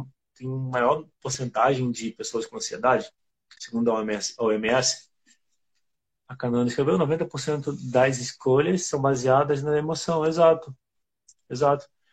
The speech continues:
A ideia da razão é que a razão dê suporte à emoção. Quanto mais a gente se desenvolve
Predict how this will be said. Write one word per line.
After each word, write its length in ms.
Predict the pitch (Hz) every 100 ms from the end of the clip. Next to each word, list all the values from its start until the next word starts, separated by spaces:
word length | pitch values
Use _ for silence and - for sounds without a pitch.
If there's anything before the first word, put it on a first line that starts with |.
| _
A 140 | - 156
ideia 320 | 156 226 220
da 140 | 175
razão 760 | 143 135 117 127 180 226 143 110
é 80 | 131
que 100 | 139
a 60 | 156
razão 400 | 151 123 156 190
dê 80 | 190
suporte 840 | - - 147 180 190 - 151 - _ _
à 160 | 135 135
emoção. 500 | 151 185 147 113 - _ _ _ _ _ -
Quanto 260 | 151 180
mais 220 | 196 156 135
a 60 |
gente 160 | 135 135
se 100 | 120
desenvolve 960 | - 120 110 107 151 190 135 107 98